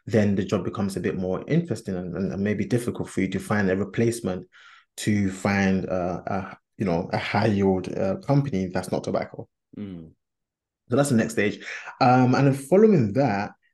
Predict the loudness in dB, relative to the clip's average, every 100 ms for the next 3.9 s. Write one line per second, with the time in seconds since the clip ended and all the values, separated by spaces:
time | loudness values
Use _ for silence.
0 | _ -6 -2 4 4 6 2 0 0 -2
1 | -2 -4 -4 -6 -6 -4 -4 -2 0 0
2 | -2 -4 -6 -4 -8 -10 -16 -4 -2 0
3 | -4 -4 -4 -4 -4 -4 -2 -4